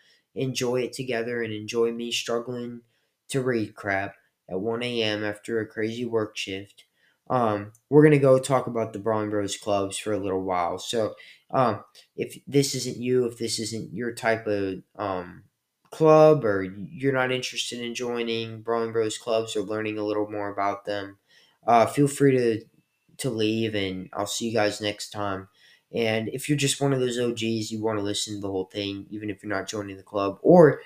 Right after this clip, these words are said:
you're actually actively searching for a club to join or wanna know a little bit about, a little bit more about the Brawling Bros Club family,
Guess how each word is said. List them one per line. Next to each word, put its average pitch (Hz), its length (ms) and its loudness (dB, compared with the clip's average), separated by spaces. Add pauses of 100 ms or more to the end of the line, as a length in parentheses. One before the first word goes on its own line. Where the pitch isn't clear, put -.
(240)
you're 143 160 10
actually 139 480 6
actively 117 440 4
searching 107 520 2
for 107 160 2
a 95 80 2
club 107 300 0
to 107 80 -2
join 104 520 -2 (120)
or 104 200 2
wanna 101 240 0
know 101 200 0
a - 20 2
little 101 220 0
bit 98 180 -2
about, 98 380 2 (360)
a - 80 10
little 170 280 12
bit 143 260 6
more 117 440 2 (220)
about 120 300 6
the 110 80 2
Brawling 107 320 2
Bros 101 300 0
Club 104 360 0
family, 101 540 -2